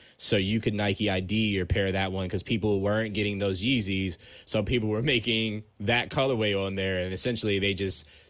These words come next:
stopped making that colorway, and, and then obviously Roshi's faded away. But yeah, it's super influential.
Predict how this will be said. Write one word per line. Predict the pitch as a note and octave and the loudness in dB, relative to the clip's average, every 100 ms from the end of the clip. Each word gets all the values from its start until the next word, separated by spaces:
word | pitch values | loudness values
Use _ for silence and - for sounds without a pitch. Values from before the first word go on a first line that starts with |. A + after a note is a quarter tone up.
| - | -2
stopped | - - A#2+ G#2+ - - - - - - | 4 6 4 0 -4 -14 -18 -18 -12 -2
making | A2 G#2 G#2 G2+ | 2 2 0 -2
that | F#2+ F#2 | -4 -2
colorway, | A#2 G#2 G2 F#2 F2 F2 F2+ | -2 0 0 0 -2 -4 -4
and, | F2+ F2+ F2 | -6 -10 -12
and | G2+ F2+ | -10 -8
then | F2 | -6
obviously | E2+ E2+ E2 E2+ | -6 -4 -4 -4
Roshi's | E2+ E2 - D#2 | -4 -6 -4 -4
faded | F2+ E2 | -4 -4
away. | D#2 F2 E2+ | -6 -6 -4
But | E2 F2 - - - - - | -4 -4 -6 -16 -20 -20 -2
yeah, | C#3 D3+ | 2 4
it's | B2+ G2+ | 2 2
super | C#3+ C3+ | 2 2
influential. | C3 - B2+ B2 C3 B2+ A#2+ | 0 0 -2 0 0 0 -2